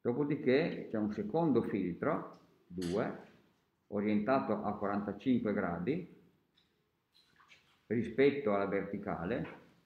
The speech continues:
quindi dal filtro due esce un fascio I due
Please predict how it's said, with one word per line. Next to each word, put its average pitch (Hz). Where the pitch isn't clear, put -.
quindi 127
dal 98
filtro 131
due 107
esce 120
un 101
fascio 110
I 104
due 98